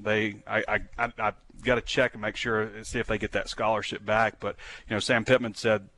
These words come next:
the other day that Josh Street's their tenth best offensive lineman, number ten. So, I mean, if you're one of the top ten offensive linemen, it kinda feels like maybe you should be on scholarship. Maybe, maybe he could get one. I don't know. But, uh, anyway, one player left the team already.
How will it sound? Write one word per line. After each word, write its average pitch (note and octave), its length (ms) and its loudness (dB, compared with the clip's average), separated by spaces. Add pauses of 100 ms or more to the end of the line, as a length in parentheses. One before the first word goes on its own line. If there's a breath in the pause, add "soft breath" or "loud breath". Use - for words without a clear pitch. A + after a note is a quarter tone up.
(240)
the G#2+ 160 0
other G#2+ 160 4
day A#2+ 240 6
that G#2 140 -4
Josh G#2 260 2
Street's A#2+ 320 -2
their G2 260 -2 (920 loud breath)
tenth B2 280 2
best A#2+ 340 6
offensive A2+ 420 2
lineman, A2+ 320 6
number G#2 160 -4
ten. A2+ 440 2 (140)
So, G#2 320 0
I G#2 60 -2
mean, G#2 160 -2
if G2+ 100 -6
you're A2 200 -2
one A2 280 -4
of F#2+ 80 -6
the - 40 -8
top A#2 200 4
ten A2+ 160 0
offensive A2 340 0
linemen, A2+ 280 4
it G2 60 -10
kinda G#2 180 0
feels G2+ 220 -4
like F#2+ 140 -2
maybe G2 200 -4
you F#2+ 80 -6
should - 120 -10
be G2 80 -6
on F#2 140 -6
scholarship. F#2+ 500 -4
Maybe, F#2+ 360 -6 (180)
maybe G2 220 -4
he G#2+ 100 0
could F#2 160 -10
get F#2 160 -8
one. F#2 240 -8
I F#2+ 80 -2
don't F2+ 100 -6
know. F2+ 240 -6 (200)
But, F#2 260 -4
uh, F2+ 200 4 (680 loud breath)
anyway, A2+ 320 6 (100)
one B2+ 180 2
player B2 280 8
left A2+ 200 6
the - 140 -2
team A2 140 2
already. G#2+ 380 4